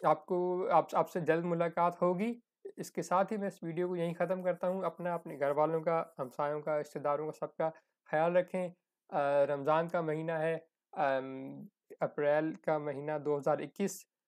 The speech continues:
और अच्छे तरह से रोज़े रखें, अ, इबादत करें, बुराइयों से बचें,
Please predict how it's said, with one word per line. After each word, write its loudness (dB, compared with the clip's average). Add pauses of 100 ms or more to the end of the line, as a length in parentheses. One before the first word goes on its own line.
(160)
और 6 (280)
अच्छे -4
तरह -2
से -4
रोज़े 0
रखें, -4
अ, -6 (320)
इबादत 0
करें, -2 (260)
बुराइयों 2
से -6
बचें, -4